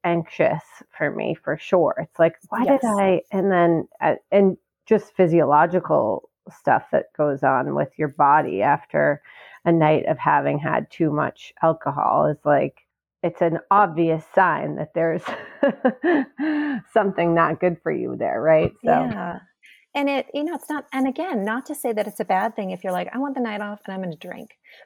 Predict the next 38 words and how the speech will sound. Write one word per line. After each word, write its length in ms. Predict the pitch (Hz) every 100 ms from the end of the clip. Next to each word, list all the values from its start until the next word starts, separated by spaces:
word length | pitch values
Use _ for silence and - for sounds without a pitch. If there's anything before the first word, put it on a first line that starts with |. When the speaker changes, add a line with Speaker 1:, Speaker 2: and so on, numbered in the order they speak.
| -
Speaker 2:
But 140 | 226
the 100 | -
understanding 760 | 226 247 285 - 196 190 202 196
that 220 | 170 170 _ _ -
it 220 | 202 _
doesn't 320 | - 196 185 190
actually 360 | 175 170 -
solve 420 | 175 - 185 175 170
anything, 600 | 180 180 196 202 240 254 _ _ _ _
it 220 | 220 196
delays 540 | - 196 202 233 269 262
it 220 | 269 254
and 120 | - 202
it 100 | -
probably 360 | 240 285 294 -
amplifies 640 | 185 175 190 - 220 220
it. 260 | 240 254 269 _ _
So 180 | - 240
just 320 | 190 254 269
be 140 | - 277
ready 340 | 247 277 277
tomorrow 720 | 247 233 240 240 185 180 185 -
<laughs> 60 | -
for 480 | - - 262 - 294
your 180 | 277
to-do 400 | 269 - 254 254
list 300 | 226 202 202
to 80 | -
still 280 | 202 - 277
be 140 | 269
there. 300 | 226 180 180 -
And 220 | 262 240
also 400 | 233 233 214 190
you're 180 | 190 190
gonna 140 | 196
feel 160 | 214 202
like 160 | 196
shit. 260 | - 185